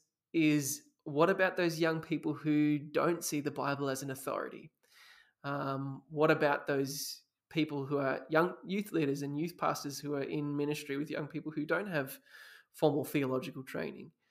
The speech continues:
Um, what about the fact that there are many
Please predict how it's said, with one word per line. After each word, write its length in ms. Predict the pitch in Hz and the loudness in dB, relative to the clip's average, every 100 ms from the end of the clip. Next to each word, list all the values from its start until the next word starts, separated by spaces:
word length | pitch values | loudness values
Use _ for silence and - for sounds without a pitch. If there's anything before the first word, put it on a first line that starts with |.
| _ _ _ 135 | _ _ _ -8
Um, 720 | 135 135 135 131 135 135 - _ _ - | -6 -6 -6 -6 -8 -10 -14 _ _ -12
what 240 | 156 151 160 | 4 8 8
about 300 | 151 143 143 | 6 2 2
the 80 | |
fact 480 | 135 156 160 - 147 | -4 0 -2 -2 -2
that 420 | 147 151 151 - - - - - - | 2 4 4 -2 -10 -8 -8 -10 -10
there 440 | 143 147 147 143 | 2 4 6 4
are 240 | 139 143 139 | 2 0 0
many 880 | 135 135 135 180 196 147 131 123 | -2 0 0 4 4 4 0 -4